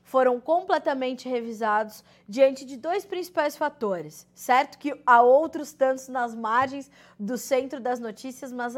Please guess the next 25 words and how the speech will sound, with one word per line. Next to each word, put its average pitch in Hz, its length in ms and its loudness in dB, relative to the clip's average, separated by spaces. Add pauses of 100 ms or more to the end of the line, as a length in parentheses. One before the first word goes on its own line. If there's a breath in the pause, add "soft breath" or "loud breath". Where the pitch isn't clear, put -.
a 240 140 -4
continuidade 247 880 -4 (280 soft breath)
da 247 200 8
guerra 208 320 -4
entre 202 240 -6
Rússia 277 400 -6
e 294 80 -6
Ucrânia 202 500 -8
e 202 60 -8
o 208 40 -8
novo 247 240 -8
surto 240 320 -16
de 208 80 -20
covid 220 380 -10
dezenove 202 560 -8 (300 soft breath)
na 233 180 -2
China, 220 340 -8
que - 120 -18
colocou 214 480 -2
milhões 302 580 -2
de 208 60 -18
pessoas 220 400 -10
novamente 220 580 -8
em - 20 -14
lockdown, 220 500 -4